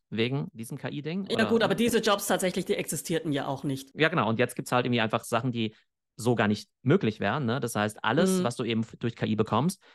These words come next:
Speaker 1: ist halt irgendwie nicht zu Lasten von jemandem, sondern irgendwie alles ist on top, alles ist irgendwie positiv,
Speaker 2: Ja.
Speaker 1: alles ist ein Bonus. Und, äh, also super krasses Feature
Speaker 2: Ich frag
Speaker 1: für
Speaker 2: mich gerade, ob,
Speaker 1: Synthesia.
Speaker 2: äh, in zwei Generationen überhaupt noch jemand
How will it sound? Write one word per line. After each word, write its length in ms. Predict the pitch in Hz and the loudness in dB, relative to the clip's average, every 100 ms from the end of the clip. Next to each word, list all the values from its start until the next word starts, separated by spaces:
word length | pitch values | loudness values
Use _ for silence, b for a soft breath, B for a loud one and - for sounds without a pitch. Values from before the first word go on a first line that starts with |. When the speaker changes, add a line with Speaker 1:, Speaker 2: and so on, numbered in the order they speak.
| b - | b -4
Speaker 1:
ist 160 | 117 | 0
halt 100 | 117 | 2
irgendwie 220 | 117 110 | 2 4
nicht 240 | 113 117 - | 4 2 -2
zu 140 | 123 | 0
Lasten 320 | 104 123 - | 2 2 -4
von 200 | - 156 | -8 -8
jemandem, 340 | 156 151 151 156 | -6 -4 -4 -2
sondern 200 | 127 120 | -2 0
irgendwie 180 | 113 107 | -2 0
alles 220 | 117 117 | -2 -2
ist 160 | 110 | -4
on 100 | 117 | -4
top, 240 | 101 101 - | 0 -2 -2
alles 220 | 107 110 117 | -2 0 -2
ist 120 | - | -6
irgendwie 420 | 101 101 101 101 B _ | -4 0 -2 -2 B _
positiv, 440 | - 127 190 185 - | 4 6 6 4 2
Speaker 2:
Ja. 60 | |
Speaker 1:
alles 160 | 107 208 | 0 0
ist 140 | 107 | -2
ein 80 | 101 | -2
Bonus. 460 | 101 113 113 185 - b b b | 2 2 2 -2 -8 b b b
Und, 320 | 104 101 - _ - | 0 0 -4 _ -10
äh, 80 | 101 - | -8 -4
also 160 | 98 110 | 0 2
super 200 | 135 110 | 2 2
krasses 300 | 107 104 - | 0 -2 -4
Feature 320 | 131 113 185 | 0 0 0
Speaker 2:
Ich 180 | 175 160 | -2 -4
frag 220 | - 185 | -2 -2
Speaker 1:
für 40 | 214 | 0
Speaker 2:
mich 160 | 302 | -2
gerade, 440 | - 208 233 254 - | 0 2 2 2 2
ob, 240 | 202 208 | 0 -2
Speaker 1:
Synthesia. 420 | - 104 208 196 196 | -8 -2 0 2 0
Speaker 2:
äh, 140 | 190 _ _ | -4 _ _
in 160 | 233 202 | -2 -2
zwei 280 | - 180 226 | -2 0 2
Generationen 880 | 233 220 202 190 - 185 190 202 | 2 0 0 -2 -2 0 2 0
überhaupt 480 | 180 175 170 170 - | 0 -2 -2 -2 -2
noch 200 | 180 185 | -2 -2
jemand 440 | 156 160 165 170 | -2 -2 -2 -4